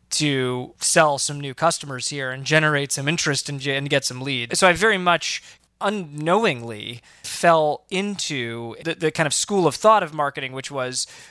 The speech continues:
early stage marketing does in many ways equal demand gen. And then I've had marketing leadership positions where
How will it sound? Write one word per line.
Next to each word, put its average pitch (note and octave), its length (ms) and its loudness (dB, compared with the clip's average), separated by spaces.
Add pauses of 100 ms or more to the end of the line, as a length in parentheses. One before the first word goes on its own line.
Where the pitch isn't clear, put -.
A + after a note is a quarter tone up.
(140)
early A#3+ 260 2
stage F3 400 0
marketing C#3+ 640 -2 (240)
does D3+ 320 4
in C#3 160 -10
many C3+ 180 -8
ways B2+ 380 -6
equal C#3+ 260 -8
demand A#2+ 460 -8
gen. A#2+ 540 -10
And C#3 120 -8
then C3+ 120 -4
I've B2 260 -4
had C#3 380 -4
marketing C3+ 360 -2
leadership F#3 360 0
positions C3 500 0
where B2+ 400 4